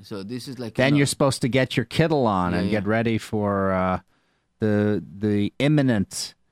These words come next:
Speaker 2: entrance of Moshiach, the bells of
Speaker 1: Yeah.
Speaker 2: Moshiach. And, uh, I mean, you know, in my lifetime, I don't remember, was there any, s-, I mean,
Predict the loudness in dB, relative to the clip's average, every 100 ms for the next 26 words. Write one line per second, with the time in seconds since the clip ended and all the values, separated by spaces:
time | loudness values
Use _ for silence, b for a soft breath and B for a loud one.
0 | _ _ -2 0 0 0 0 -2 -4 -2
1 | -2 -2 -2 0 0 -2 -6 -10 -6 0
2 | 0 0 -2 -6 -10 -10 -10 -14 _ _
3 | _ _ _ _ _ _ _ _ _ -14
4 | -4 -2 -2 0 0 0 -2 -6 -10 -4
5 | -2 0 -2 -2 0 0 0 2 2 2
6 | 2 0 0 -2 -4 _ _ _ _ _
7 | -4 0 2 2 0 0 -2 -2 -2 0
8 | 0 0 -2 -2 0 0 0 0 0 -2
9 | -6 _ -6 -4 -2 -2 0 0 -2 -6
10 | -6 -2 0 0